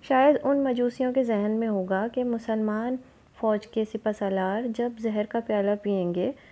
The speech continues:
तो लाजमी बात है कि जहर अपना असर दिखाएगा, और जब हज़रत खालिद बिन वलीद की ज़िंदगी का ख़ात्मा हो जाएगा तो मुसलमानों को शिकस्त देना मुश्किल ना होगा। हज़रत खालिद बिन वलीद ने मजूसियों का मुतालबा सुनकर दिल ही दिल में अल्लाह ताला से अर्ज़ की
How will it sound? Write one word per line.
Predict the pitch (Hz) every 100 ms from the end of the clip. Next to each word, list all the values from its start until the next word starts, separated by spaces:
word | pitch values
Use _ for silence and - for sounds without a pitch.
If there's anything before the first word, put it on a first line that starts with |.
| - -
तो | 254
लाजमी | 247 220 240
बात | 233 208 190 196
है | 233
कि | 254
जहर | 226 214 208
अपना | 208 208 233
असर | - 220 220 202
दिखाएगा, | 196 - 185 175 180 185 - - - -
और | 247 240
जब | 254 254 254
हज़रत | 233 220 240 247 -
खालिद | - 214 214 240
बिन | 220 233 214
वलीद | 190 190 202
की | - 214
ज़िंदगी | 208 196 190 185
का | 214
ख़ात्मा | 208 180 185 220
हो | 262
जाएगा | 247 240 240 208 - - - - -
तो | 240
मुसलमानों | 240 247 233 220 202 196
को | 202 269 285 - - - - -
शिकस्त | 220 220 214
देना | 190 185 240
मुश्किल | 247 - 185 180
ना | 180
होगा। | 175 165 175 - - - - -
हज़रत | 233 226 247 269
खालिद | 269 240 240 226
बिन | 254 247
वलीद | 226 214 208
ने | 214 233
मजूसियों | 240 202 208 208 233
का | 240
मुतालबा | 233 214 196 185 202 208
सुनकर | 214 196 208 220
दिल | 226 226
ही | 254
दिल | 247 214
में | 202 196
अल्लाह | 214 202 202
ताला | 196 190 190
से | - -
अर्ज़ | 185 208 214
की | - 220